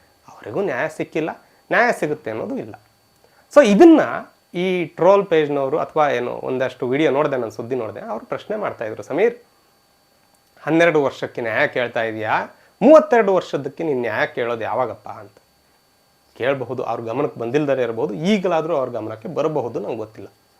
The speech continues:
So ನೀವು ಕೇಳಬಹುದು, "ಇದ್ರಲ್ಲಿ ನೀನ್ ಯಾಕೆ ಅಜ್ಮೀರ್ನ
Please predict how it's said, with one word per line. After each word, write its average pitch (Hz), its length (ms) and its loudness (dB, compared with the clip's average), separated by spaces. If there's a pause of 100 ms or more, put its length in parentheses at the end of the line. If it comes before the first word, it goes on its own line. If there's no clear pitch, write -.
(120)
So 247 120 10
ನೀವು 240 180 6
ಕೇಳಬಹುದು, 247 760 6
"ಇದ್ರಲ್ಲಿ 196 360 4
ನೀನ್ 190 240 4
ಯಾಕೆ 208 680 4 (100)
ಅಜ್ಮೀರ್ನ 190 480 6